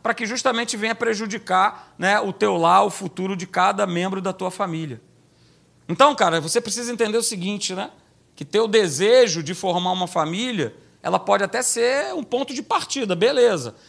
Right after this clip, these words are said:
Mas não vai se manter dessa forma. Desejo só não basta. Desejo, vontade é coisa que dá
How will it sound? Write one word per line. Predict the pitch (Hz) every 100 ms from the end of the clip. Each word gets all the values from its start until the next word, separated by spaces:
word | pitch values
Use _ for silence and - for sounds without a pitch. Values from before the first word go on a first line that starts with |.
| _
Mas | 180 214
não | 240 285
vai | 277
se | 269
manter | 262 254 254 254
dessa | 240 269
forma. | - 220 220 202
Desejo | 180 240 185 190 277 247
só | 233 - 254
não | 262
basta. | 180 190 208 - 107 - _ _ _ _ _ _ _ _ _ _ _
Desejo, | 127 220 190 135 208 262 254 185
vontade | 165 214 185 - 226 262 208
é | 202
coisa | - 226 277 247 214
que | - 214 202
dá | 165 226 294 339 381 381